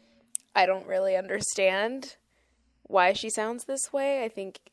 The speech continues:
I, I'm not a linguistic scholar, but I'm pretty sure it's, like, impossible at this point, Lindsay, to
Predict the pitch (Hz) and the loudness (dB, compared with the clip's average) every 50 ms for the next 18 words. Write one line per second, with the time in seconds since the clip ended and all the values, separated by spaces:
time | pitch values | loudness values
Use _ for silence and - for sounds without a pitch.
0 | - - 180 175 - 85 180 180 185 185 180 180 185 175 175 175 175 175 170 180 | -6 -4 -2 -2 0 0 -2 -2 -2 -4 -4 -4 -4 -4 -6 -6 -4 -2 -2 -2
1 | - - - - 190 - - - - - - - 175 175 175 190 196 208 214 214 | -2 -4 -6 -6 -6 -6 -6 -6 -6 -6 -4 -2 0 2 2 2 2 2 2 0
2 | 214 - - 147 143 147 151 160 170 - 185 165 170 175 - 165 156 156 160 - | -2 -2 -2 0 0 0 0 -2 -4 -6 -6 -6 -6 -6 -6 -4 -4 -4 -4 -4
3 | - 175 165 - - 165 165 - 143 139 156 - - - 151 156 160 160 - 165 | -6 -6 -6 -6 -8 -8 -6 -6 -6 -6 -6 -8 -8 -6 -4 -4 -4 -4 -4 -8
4 | 160 - - - 160 151 - - 165 170 175 160 175 175 170 160 151 147 160 | -10 -12 -12 -12 -12 -12 -10 -10 -12 -10 -10 -10 -10 -8 -4 -4 -4 -4 -4